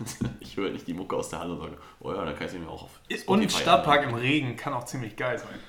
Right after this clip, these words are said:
Speaker 2: Wir waren damals bei Imagine Dragons und da hat's wirklich gepisst, so. Aber es war geile Stimmung
Speaker 1: Ich
Speaker 2: und dann
Speaker 1: war,
Speaker 2: ging ab.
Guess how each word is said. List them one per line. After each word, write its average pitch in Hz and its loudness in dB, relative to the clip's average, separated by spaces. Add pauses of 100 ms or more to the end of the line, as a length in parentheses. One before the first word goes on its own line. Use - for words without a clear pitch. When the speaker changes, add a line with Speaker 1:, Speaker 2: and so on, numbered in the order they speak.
(380)
Speaker 2:
Wir 120 0
waren 131 4
damals 117 0
bei 117 -4
Imagine 113 -4
Dragons 117 -2
und 117 -14
da 110 -8
hat's 107 -10 (540)
wirklich 127 -10
gepisst, - -4 (200)
so. 117 -6 (220)
Aber 117 4
es 113 0
war 120 0
geile 113 2
Stimmung 131 0
Speaker 1:
Ich 156 -4
Speaker 2:
und 123 -4
dann 120 -4
Speaker 1:
war, 120 -4
Speaker 2:
ging 123 -2
ab. 120 -4